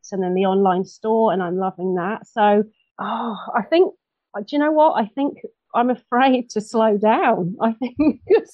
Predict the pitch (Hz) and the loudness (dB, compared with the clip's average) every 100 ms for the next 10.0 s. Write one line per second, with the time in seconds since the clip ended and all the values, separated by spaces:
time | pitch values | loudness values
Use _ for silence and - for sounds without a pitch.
0 | 277 - - - - _ 302 339 311 311 | -4 -4 -4 -10 -20 _ 0 2 4 4
1 | 254 254 262 277 277 277 427 415 214 196 | 4 2 2 0 -2 4 4 4 2 2
2 | - _ _ _ 240 262 285 240 226 214 | -4 _ _ _ -4 -2 0 -2 -2 -4
3 | 208 190 _ 226 208 190 180 180 180 185 | -8 -20 _ -6 -2 0 2 2 0 -4
4 | 185 _ 170 175 - 180 175 175 185 180 | -6 _ -8 -8 -6 -2 -2 0 2 2
5 | 175 180 - 151 160 170 170 214 247 190 | 2 0 -2 -2 -2 -2 -2 -2 -2 -6
6 | - 180 180 175 165 160 160 160 165 175 | -8 -6 -6 -4 -2 -2 -4 -6 -6 -2
7 | 165 165 165 - 170 165 160 120 117 233 | -2 -2 -4 -8 -2 -2 0 0 2 2
8 | 277 _ _ 175 175 175 - - 190 180 | -2 _ _ -2 0 0 -4 -10 -8 -4
9 | 175 175 131 147 180 190 220 - - | -2 -2 -2 -6 -4 -2 -2 -4 -18